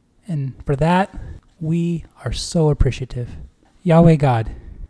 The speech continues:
for this, another study of Genesis, will you be with us now as the honored guest? Will you take the lead so Scott and I can fade to the background? And this will be all about you.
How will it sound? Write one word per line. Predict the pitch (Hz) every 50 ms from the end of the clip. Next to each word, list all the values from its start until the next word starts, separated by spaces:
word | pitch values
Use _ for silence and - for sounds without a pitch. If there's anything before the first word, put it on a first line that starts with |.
| _ _ _ _ _ -
for | - - 185
this, | 170 165 185 180 160 - - - - _ -
another | - 175 175 175 175 170 180 -
study | - - - 170 156 160 156
of | 151 143
Genesis, | - 151 147 139 135 - - 139 127 - - - - - - - _ _ _ _ _ _ _ _ -
will | 180 175
you | 165 170 185 196 196 202 202 190 - - - _ _ _ _ _ _ _ _ -
be | 180 180
with | 190 196 196 -
us | 185 190 185 - -
now | 175 160 151 156 160 160
as | - 143 135
the | 131 131 127 - -
honored | 180 202 208 190 160 131 -
guest? | 120 107 101 - - - - - - - - - _ _ _ _ _ _ -
Will | - 147
you | 147 160 180
take | - - 185 175
the | - -
lead | 135 139 170 190 196 202 220 202 - - - - - - - - - - - - - _ _ _ _ _ -
so | - - - 160 151 143 143 143 - _ _
Scott | - - - - 185 175 175 -
and | - 165
I | 165 170 180 180
can | - 151 135 123 113
fade | - - - - - - - - - 175 185 185
to | 160 175
the | 160 180
background? | 160 175 151 139 - - 127 123 120 120 123 - - - _ _ _ _ _ _ _ _ _ _ _ _ -
And | 139 139 151
this | 165 165 -
will | - 147 135
be | 131 147 135 135
all | 127 139 165 180
about | 185 170 180 175 190
you. | 185 143 127 113 110 110